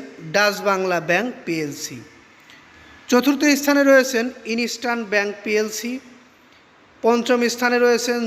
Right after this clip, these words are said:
যমুনা ব্যাংক পিএলসি। ষষ্ঠ স্থানে, স্থানে রয়েছেন মিউচুয়াল ট্রাস্ট ব্যাংক পিএলসি। সপ্তম স্থানে রয়েছেন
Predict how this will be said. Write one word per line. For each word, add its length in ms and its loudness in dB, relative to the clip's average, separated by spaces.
যমুনা 400 2
ব্যাংক 280 0
পিএলসি। 500 -4
ষষ্ঠ 280 0
স্থানে, 420 2
স্থানে 280 2
রয়েছেন 420 4
মিউচুয়াল 460 -2
ট্রাস্ট 300 -2
ব্যাংক 200 2
পিএলসি। 480 0
সপ্তম 380 0
স্থানে 240 0
রয়েছেন 400 2